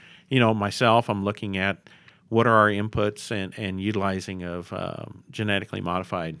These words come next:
crops. You know, do we need that? Uh, we're spending gargantuous amount of money for that technology. Can we do it without that? I mean, how many genetically modified crops are in California? Well, for most people, not many. You know,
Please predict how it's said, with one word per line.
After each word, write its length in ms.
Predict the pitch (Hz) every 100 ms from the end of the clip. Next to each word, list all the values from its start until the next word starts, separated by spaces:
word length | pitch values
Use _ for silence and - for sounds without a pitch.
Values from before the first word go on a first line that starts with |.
| - - -
crops. 400 | 95 76 - -
You 100 | 95
know, 120 | 85
do 180 | 101 131
we 100 | 160
need 220 | 113 127
that? 200 | - - _ _ - -
Uh, 120 | 85
we're 180 | - 104
spending 480 | - - 110 110 98
gargantuous 600 | 90 87 104 120 - 92
amount 240 | 95 95 90
of 60 |
money 280 | 87 90 101
for 260 | 135 123 117
that 200 | 101 101
technology. 720 | - 107 104 101 104 98 101
Can 260 | 110 107 104
we 100 | 110
do 160 | 90 110
it 60 |
without 320 | 90 98 113
that? 240 | - 143 - _ _ -
I 60 |
mean, 300 | 98 90 80 - _ _
how 120 | 113
many 180 | 127 107
genetically 480 | 110 113 117 - 101
modified 480 | 104 110 117 95
crops 380 | 90 110 110 -
are 100 | 95
in 160 | 90 82 _ _ _
California? 580 | - 101 - 120 107 64 _ _ _ -
Well, 100 | 104
for 180 | - 92
most 220 | 90 82
people, 300 | 101 82 67 - _
not 160 | 90 -
many. 320 | 85 85 110 _ _
You 100 | 101
know, 120 | 92